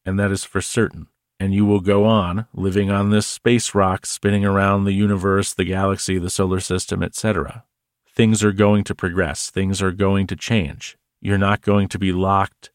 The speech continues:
in this specific situation forever. Maybe your home is being foreclosed upon.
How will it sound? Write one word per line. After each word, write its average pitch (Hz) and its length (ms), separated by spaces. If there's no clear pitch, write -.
in 95 220
this 101 160
specific - 640
situation 87 800
forever. 92 640
Maybe 98 220
your 107 140
home 120 320
is 95 140
being 95 240
foreclosed 85 540
upon. 76 400